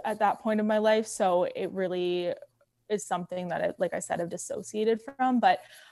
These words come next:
I am committed to, like, figuring that out, 'cause I do think that makes such,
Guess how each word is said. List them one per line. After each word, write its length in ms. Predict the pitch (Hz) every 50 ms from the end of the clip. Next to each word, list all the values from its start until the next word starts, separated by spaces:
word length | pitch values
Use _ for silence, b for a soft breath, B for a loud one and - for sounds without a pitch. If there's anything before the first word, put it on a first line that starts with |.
| B B -
I 120 | 202 208
am 180 | 208 202 196 208
committed 360 | 190 214 196 185 180 185 190
to, 80 | - 220
like, 120 | 190 202
figuring 420 | - - 190 180 190 180 180 185 180
that 200 | 180 180 175 -
out, 260 | 165 175 180 196 202
'cause 120 | - - -
I 80 | 190
do 260 | 175 170 170 - 180 175
think 200 | - 190 185 185
that 160 | 180 139 -
makes 220 | 180 180 208 -
such, 340 | - 180 170 - - - -